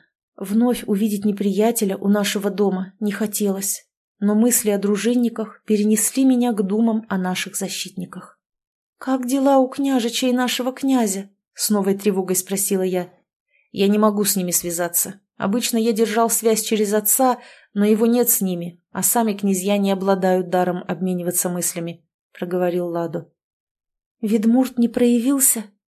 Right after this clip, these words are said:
тихо спросила я, боясь потревожить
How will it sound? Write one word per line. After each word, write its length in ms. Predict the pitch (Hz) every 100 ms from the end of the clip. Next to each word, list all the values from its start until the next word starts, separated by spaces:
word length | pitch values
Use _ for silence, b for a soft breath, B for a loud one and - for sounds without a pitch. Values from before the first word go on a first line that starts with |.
| _
тихо 240 | - 208 202
спросила 520 | - 208 202 214 202
я, 360 | 196 190 196 -
боясь 420 | 190 202 196 196
потревожить 640 | - 190 202 196 202 190